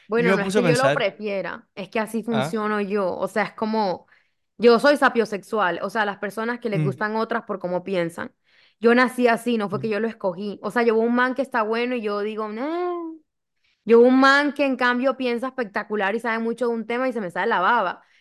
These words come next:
Speaker 2: Es como,
Speaker 1: Ajá.
Speaker 2: funciono así, parce. Yo quisiera decirte que no, pero ajá, así nací, ¿qué hago?
Speaker 1: No, y, y así es. Y me recordó mucho a como que una,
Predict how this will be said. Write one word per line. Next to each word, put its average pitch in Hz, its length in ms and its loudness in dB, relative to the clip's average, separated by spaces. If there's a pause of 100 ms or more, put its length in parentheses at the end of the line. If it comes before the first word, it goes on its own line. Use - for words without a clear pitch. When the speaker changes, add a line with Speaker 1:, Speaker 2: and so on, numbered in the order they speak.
(100)
Speaker 2:
Es 220 160 -8
como, 262 460 0
Speaker 1:
Ajá. 113 120 -12 (200)
Speaker 2:
funciono 226 460 -2
así, 240 280 -6
parce. 196 400 -4
Yo 202 140 -4
quisiera 247 420 -2
decirte 240 720 -4
que 226 120 -2
no, 262 280 0
pero 196 280 0
ajá, 196 360 0
así 226 240 -4
nací, 262 380 -4 (100)
¿qué 220 100 -2
hago? 208 460 0 (180)
Speaker 1:
No, 135 520 2 (280)
y, 151 280 -4 (100)
y 147 80 0
así 135 360 -2
es. 156 400 -6 (120)
Y 170 160 -8
me 156 180 -4
recordó 147 380 -2
mucho 165 480 -8
a 147 140 -4
como 139 260 -10
que 127 120 -10
una, 143 420 -4